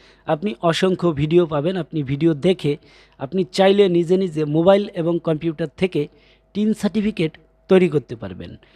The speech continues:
তো আমি আবারও বলতেছি, যেহেতু আমরা বেশি অ্যামাউন্টে ইসলামী ব্যাংকে ফিক্সড ডিপোজিট করব, সেই সুবাদে আমাদের টিন সার্টিফিকেট অবশ্যই, অবশ্যই জমা দিতে হবে। আর যেহেতু আমরা টিন সার্টিফিকেটের রিটার্ন কপি জমা দিব,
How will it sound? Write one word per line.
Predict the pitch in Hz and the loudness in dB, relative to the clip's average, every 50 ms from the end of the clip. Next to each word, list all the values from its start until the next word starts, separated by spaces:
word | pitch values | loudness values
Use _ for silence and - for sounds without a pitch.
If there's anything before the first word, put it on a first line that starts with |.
| _ _ _ | _ _ _
তো | - 175 | 2 2
আমি | 180 170 185 185 180 - - | 4 4 2 0 -2 -4 -2
আবারও | 160 160 160 196 202 220 | -2 0 2 2 0 0
বলতেছি, | 214 226 220 196 226 208 - - 220 208 | 0 -2 -4 -4 -6 -8 -6 -6 -6 -4
যেহেতু | 165 175 185 190 180 - 190 | -2 0 0 0 0 -2 -4
আমরা | 185 185 185 185 | -2 -2 -4 -6
বেশি | 160 131 156 180 175 - 208 | -2 0 0 0 0 2 0
অ্যামাউন্টে | 214 202 185 180 175 170 170 160 - 170 | 0 0 2 0 0 0 -2 -2 -4 -6
ইসলামী | 170 151 - - 165 160 165 160 | -6 -6 -4 -4 -2 -2 0 0
ব্যাংকে | 151 160 156 147 165 156 | 0 -2 -2 -4 -6 -8
ফিক্সড | - - 156 156 147 - - - - 156 | -4 -4 -4 -4 -4 -8 -14 -8 -8 -4
ডিপোজিট | 139 151 135 - 151 135 143 147 - | -4 -4 -6 -6 -6 -4 -4 -4 -4
করব, | _ - 160 165 160 147 156 185 _ | _ 2 2 2 4 0 -2 -2 _
সেই | - - - 170 165 | -14 -4 -2 -2 -2
সুবাদে | - - 151 156 156 147 156 | -2 -4 -4 -4 -2 -2 -2
আমাদের | 147 151 147 160 160 _ _ | -2 -2 -4 -4 -6 _ _
টিন | - 160 160 170 | -4 -2 -2 -2
সার্টিফিকেট | - - - 143 - 160 139 151 143 - 175 190 _ - _ _ _ _ _ _ _ _ _ _ - | -4 -6 -8 -6 -6 -4 -4 -4 -2 -2 -4 -6 _ -18 _ _ _ _ _ _ _ _ _ _ 4
অবশ্যই, | 160 170 185 208 196 - - 220 208 196 | 4 6 6 4 2 2 0 0 2 2
অবশ্যই | 175 160 175 170 - - - 165 156 208 _ - 180 147 | 0 0 -2 -4 -6 -4 -4 -6 -6 -6 _ -18 -16 -2
জমা | 120 156 156 151 147 | 0 0 2 2 -2
দিতে | 131 139 123 _ 120 | -4 -6 -10 _ -8
হবে। | 107 113 104 101 92 92 - _ _ _ _ _ _ _ _ _ | -8 -8 -8 -10 -12 -14 -14 _ _ _ _ _ _ _ _ _
আর | - 127 131 139 | -8 -6 -6 -6
যেহেতু | 127 120 120 156 190 214 220 214 240 | -6 -2 2 4 4 4 4 4 2
আমরা | 233 226 226 233 | 2 2 0 -2
টিন | 226 _ - 214 214 226 226 | -4 _ -4 -2 0 0 -2
সার্টিফিকেটের | 214 - - 196 180 202 185 196 175 196 175 - 190 170 | -2 -4 -8 -6 -4 -4 -6 -4 -6 -4 -4 -4 -4 -2
রিটার্ন | 170 180 156 - 180 180 | -4 -4 -2 -2 -2 -2
কপি | 175 - 175 165 - 170 170 | -2 -2 -4 -2 -2 -4 -6
জমা | 143 135 165 170 170 170 156 | 0 2 2 2 2 0 0
দিব, | 135 143 202 202 175 151 165 | 2 0 2 2 2 0 -2